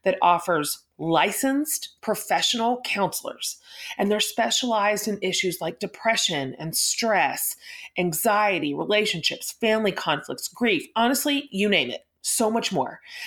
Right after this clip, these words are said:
Um, you can connect with a professional counselor in a safe, private, absolutely confidential online environment. Uh, you can even schedule secure video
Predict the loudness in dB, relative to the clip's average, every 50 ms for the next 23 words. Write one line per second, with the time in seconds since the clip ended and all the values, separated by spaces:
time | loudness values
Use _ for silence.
0 | -10 -10 -4 -2 0 0 0 0 -2 0 2 2 2 2 0 0 2 0 0 0
1 | 0 -2 -2 -2 -4 -4 0 0 2 2 2 0 -2 -2 0 0 -2 0 2 2
2 | 0 2 2 2 0 0 0 0 0 0 0 0 -2 -2 0 2 2 4 4 4
3 | 4 4 2 0 -2 -6 -12 -14 _ -20 -20 -20 -20 -20 _ -16 -4 2 4 4
4 | 4 4 4 2 0 0 0 0 0 2 4 2 2 0 -2 -2 0 0 2 2
5 | 2 2 0 0 0 -2 -4 -2 0 2 2 2 2 2 0 0 0 0 0 0
6 | 0 2 2 2 2 2 0 0 0 -2 -2 -4 -4 -4 -6 -8 -10 -12 _ -16
7 | -12 -12 -10 -10 -10 -6 -2 0 2 2 2 2 0 2 2 2 2 2 2 0
8 | 0 0 0 2 2 2 2 2 2 4 4 2 0 -2 -8 -16 -20 -18 -12 -6
9 | -4 -2 -2 -2 0 0 2 2 2 2 2 2 2 4 4 4 2 2 0 -2